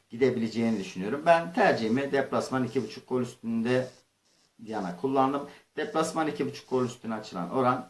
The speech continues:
bir yetmiş bir. Bu iki maçı kombinlediğimizde arkadaşlar İtalya-Litvanya, e, iki handikaptan maç sonu bir. Belçika, e, Belarus-Belçika mücadelesi deplasman iki buçuk gol üstü.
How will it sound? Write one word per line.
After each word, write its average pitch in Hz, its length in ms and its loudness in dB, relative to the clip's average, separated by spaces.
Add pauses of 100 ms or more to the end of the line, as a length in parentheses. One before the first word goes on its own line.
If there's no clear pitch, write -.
bir 123 100 -2
yetmiş 87 420 -4
bir. 78 100 -14 (460)
Bu 214 160 0
iki 208 200 4
maçı 185 440 4
kombinlediğimizde 160 880 4
arkadaşlar 135 560 4
İtalya-Litvanya, 127 1160 2 (240)
e, 98 140 -2
iki 92 300 -6
handikaptan 95 760 -4
maç 104 200 -4
sonu 87 300 -6
bir. 139 220 0 (400)
Belçika, - 640 0
e, 110 200 2
Belarus-Belçika 135 880 2
mücadelesi 95 840 -2 (280)
deplasman 131 640 -2
iki 127 200 -6
buçuk - 340 -10
gol 120 160 -2
üstü. 131 400 -4